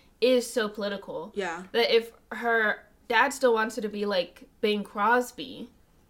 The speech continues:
Speaker 2: Mm.
Speaker 1: the likelihood that her team is going to support her in coming out in any way, shape, or form,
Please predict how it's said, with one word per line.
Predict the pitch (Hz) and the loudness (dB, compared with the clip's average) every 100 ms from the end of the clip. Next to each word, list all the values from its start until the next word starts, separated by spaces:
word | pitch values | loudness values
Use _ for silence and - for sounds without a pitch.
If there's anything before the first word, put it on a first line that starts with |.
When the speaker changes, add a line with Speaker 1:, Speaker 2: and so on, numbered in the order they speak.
| _ | _
Speaker 2:
Mm. | 220 214 | -10 -2
Speaker 1:
the | 220 | 4
likelihood | 220 247 262 262 262 262 | 6 4 4 0 0 -2
that | 214 190 | -2 -2
her | 233 | -2
team | 220 247 226 | -2 -2 -4
is | 208 208 | -6 -6
going | 202 208 | -6 -6
to | - | -8
support | 196 - 214 - | -16 -10 -8 -6
her | 208 180 170 208 _ _ - | -6 -4 -6 -10 _ _ -6
in | 226 | -4
coming | 233 214 202 | -2 -2 -2
out | - | -4
in | 190 - | -8 -4
any | 226 254 | 0 2
way, | 202 | 0
shape, | 180 - 175 | -2 -4 -8
or | 170 | -8
form, | 170 170 165 165 170 | -8 -6 -6 -8 -14